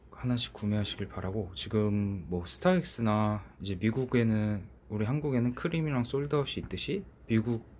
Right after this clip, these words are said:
플랫폼에는, 이제 스니커즈 플랫폼엔 스타엑스가 있는데, 거기서도 이제,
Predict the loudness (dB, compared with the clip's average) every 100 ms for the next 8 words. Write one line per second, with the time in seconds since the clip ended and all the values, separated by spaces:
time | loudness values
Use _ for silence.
0 | -12 -2 -2 2 2 4 2 2 2 0
1 | -4 -20 -20 -4 -2 -2 -4 -4 -2 -2
2 | -2 -2 -2 -2 -2 -2 -2 -4 -14 -20
3 | -20 -18 -20 -18 -8 -8 0 0 0 2
4 | 2 2 2 0 0 -4 0 4 6 4
5 | 2 2 0 2 0 0